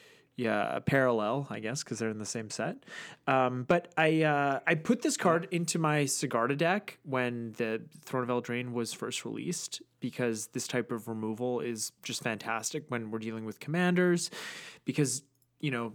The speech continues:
removing a commander, like, dealing damage, uh, or exiling it, it just, it's not a long-term solution because the, the, the player that controls that commander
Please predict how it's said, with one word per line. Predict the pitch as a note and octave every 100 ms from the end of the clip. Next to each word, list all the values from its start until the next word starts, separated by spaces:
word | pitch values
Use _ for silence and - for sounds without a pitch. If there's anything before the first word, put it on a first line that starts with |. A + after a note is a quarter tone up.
| - _
removing | C#3 E3+ F#3+ F3+
a | E3
commander, | E3+ D3+ D#3 D#3 D3+ C#3
like, | B2+ A#2+
dealing | - B2+ A#2+
damage, | D3+ D3 D3 C#3+ C3+ - - -
uh, | A#2+ A2+ A2 C#2 D#2+ - -
or | C3
exiling | C#3+ D3 D#3+ C#3 C3+ C3+
it, | C3+ B2+
it | C3 B2
just, | - A#2+ A2+ - - - - -
it's | - C3+
not | B2+ B2
a |
long-term | A#2 A2+ A#2 A#2
solution | A2+ A2+ A2 - D3
because | B2+ A#2+ G#2+
the, | A2 G#2+ G#2 G2 -
the, | G#2 G2 - -
the | A2+
player | - A2 G#2+ G#2+ G#2+ - -
that | A2+ - - - - -
controls | - A2 C3 B2+
that | C#3 A#2+
commander | C#3 B2 B2+ B2+ B2+